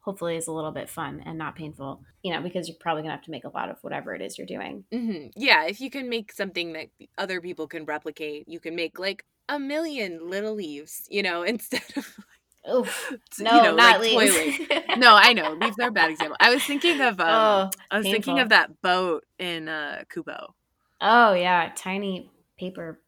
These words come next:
Speaker 2: Wh-, which I
Speaker 1: bits.
Speaker 2: think they did make a bunch of little leaves.
Speaker 1: Yeah, I know.
Speaker 2: <laughs> It was cool.
Speaker 1: It is cool. It is cool. But yeah, that would take probably a very long time.
Speaker 2: Um, and that's another thing that you're thinking about in design is just how it'll actually be made. So, like, in your character design,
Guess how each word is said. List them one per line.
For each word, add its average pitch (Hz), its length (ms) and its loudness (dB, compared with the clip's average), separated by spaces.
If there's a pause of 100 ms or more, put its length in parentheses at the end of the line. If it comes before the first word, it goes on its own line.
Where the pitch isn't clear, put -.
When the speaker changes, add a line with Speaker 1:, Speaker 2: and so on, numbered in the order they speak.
(140)
Speaker 2:
Wh-, - 300 -16
which 302 160 -2
I 370 60 2
Speaker 1:
bits. 349 80 0
Speaker 2:
think 330 180 0
they 339 140 -2
did 294 180 -4
make 254 240 -2
a 214 80 -4
bunch 208 220 -4
of 214 100 -8
little 208 200 0
leaves. 208 300 0
Speaker 1:
Yeah, 220 840 2
I 190 140 0
know. 247 400 0
Speaker 2:
<laughs> - 40 -6 (440)
It 381 160 -2
was 349 140 -2
cool. 208 380 -4
Speaker 1:
It 240 120 4
is 320 220 4
cool. 190 460 -2 (100)
It 196 120 -8
is 226 160 -4
cool. 165 480 -4
But 190 200 -4
yeah, 180 200 -2
that 175 160 -6
would 190 120 -6
take 185 380 -10
probably 175 420 -6
a 175 60 -8
very 160 260 -12
long 180 220 -10
time. 156 360 -12 (100)
Speaker 2:
Um, 214 260 4
and 277 100 -4
that's 415 200 -2
another 220 260 0
thing 208 160 -4
that 185 100 -8
you're 180 120 -6
thinking 175 260 -10
about 160 220 -6
in 165 100 -14
design 156 400 -6
is 143 100 -16
just 160 180 -14 (180)
how 294 80 4
it'll 294 240 0
actually 165 680 -2 (340)
be 196 120 -4
made. 175 340 -6
So, 175 140 -8
like, 180 220 -6
in 175 120 -10
your 175 120 -14
character 302 400 -8
design, 160 640 -6